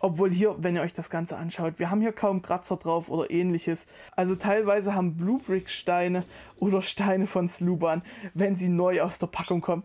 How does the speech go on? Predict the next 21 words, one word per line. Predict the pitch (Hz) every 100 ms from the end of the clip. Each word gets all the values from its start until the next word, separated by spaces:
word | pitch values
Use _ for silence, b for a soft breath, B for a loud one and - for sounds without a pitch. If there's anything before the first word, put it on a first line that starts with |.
| -
eine | 302
schlechtere | - 165 - 160
Qualität. | 165 156 147 - 165 170 _ _ - -
Und | 208
wenn | 208
ihr | 185
dieses | 185 175
Set | 190 180
selber | 247 269
besitzt, | 240 247 -
könnt | 285
ihr | 269
auch | 262
gerne | 214 165
eure | 175
Meinung | 170 165 208 233
dazu | 208 - 185
in |
die | 165
Kommentare | - 151 - 151 165
schreiben. | 165 160 160 220